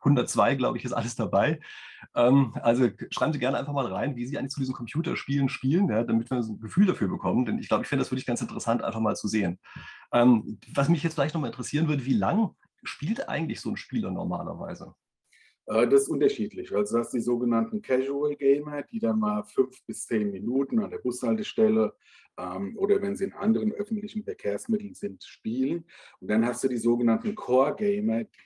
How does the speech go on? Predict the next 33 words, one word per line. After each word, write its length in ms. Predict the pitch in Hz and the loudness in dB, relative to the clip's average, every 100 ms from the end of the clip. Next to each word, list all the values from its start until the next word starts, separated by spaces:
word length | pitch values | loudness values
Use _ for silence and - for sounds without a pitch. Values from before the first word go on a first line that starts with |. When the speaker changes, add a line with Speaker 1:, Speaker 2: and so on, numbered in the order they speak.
| _ | _
Speaker 2:
jeden 480 | 107 117 131 139 120 | 0 2 2 0 -4
Tag 560 | 107 107 113 117 - _ | -4 -2 -2 -4 -10 _
mehr 280 | 104 117 107 | -4 -2 -4
als 200 | 101 - | -10 -10
vier 260 | - 117 | 0 0
Stunden 420 | - 104 98 - | 0 -6 -8 -10
spielen. 480 | - - 82 82 - _ _ _ _ _ _ | -20 -20 -20 -20 -20 _ _ _ _ _ _
Äh, 80 | - | -10
also 340 | 185 - 202 110 | -8 -4 -2 -2
es 60 | |
ist 80 | - | 2
eine, 180 | 110 104 - | 2 0 -6
gibt's 180 | - - | -16 -6
eine 120 | 113 | -4
riesen, 400 | 110 120 113 117 | -4 -6 -2 0
äh, 360 | 90 82 92 95 | 0 -4 -4 -6
Spreizung. 920 | - - 90 104 113 - 131 131 131 - - _ | -6 -8 -2 0 0 2 2 2 -2 -14 -20 _
Es 120 | - | -16
gibt 240 | - - _ | -10 -12 _
unterschiedliches 800 | 131 131 135 - 131 123 117 117 - | -8 0 0 0 -6 -4 -6 -6 -2
sogenannte, 720 | 117 110 107 104 104 104 92 | 0 2 2 2 2 0 0
ähm, 260 | 95 95 - | -8 -10 -8
Gameplay-Verhalten. 1600 | - 107 127 131 123 123 120 131 127 - 117 107 107 120 254 - 226 | -2 2 2 0 -2 0 2 0 -4 -4 -4 -2 -2 -2 -4 -4 -4
Das 180 | 208 208 | -4 -4
heißt, 360 | 208 214 - | -4 -4 -6
wenn 100 | 202 | -6
du 60 | 208 | -4
natürlich 480 | 208 - 214 208 - | -6 -4 -4 -4 -8
vier 320 | - 123 123 | -8 -4 -4
Stunden 380 | - 120 107 110 | -2 -4 -2 -4
am 120 | 101 | -8
Tag 320 | - 101 98 | -8 -8 -8
spielst, 600 | - - - - 311 - | -12 -6 -4 -2 -6 -10